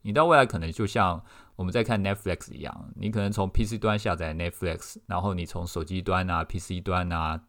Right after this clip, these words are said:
电脑、电视都可以玩。那以后如果以云游戏来讲的话，也许你就在任何一个地方下载游戏之后，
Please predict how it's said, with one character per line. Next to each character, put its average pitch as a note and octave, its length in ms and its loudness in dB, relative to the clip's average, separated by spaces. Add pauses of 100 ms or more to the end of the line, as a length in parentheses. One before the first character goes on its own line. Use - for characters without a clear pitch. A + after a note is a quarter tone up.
(120)
电 G2+ 220 2
脑、 D#2+ 180 0
电 F#2 220 0
视 F2+ 280 -2
都 - 160 -2
可 A#2 160 2
以 F#2+ 60 6
玩。 - 300 -6 (500)
那 E3+ 160 4
以 A#2 160 2
后 F3 160 6
如 D3 100 4
果 C3 140 6
以 F2+ 160 0
云 F#2+ 140 2
游 G#2 120 6
戏 G#2+ 200 -2
来 F2 180 2
讲 E2+ 160 -2
的 F2 60 -2
话， F#2 100 2
也 F#2+ 180 2
许 A#2+ 200 -2
你 D#2+ 140 -4
就 G2 160 -2
在 F#2+ 240 2
任 C#3+ 220 0
何 G#2+ 120 2
一 F#2 60 0
个 F2+ 120 -2
地 G2 160 -2
方 F2 200 -2
下 F2 200 0
载 - 200 -8
游 - 80 -10
戏 - 140 -8
之 - 160 -10
后， - 300 -6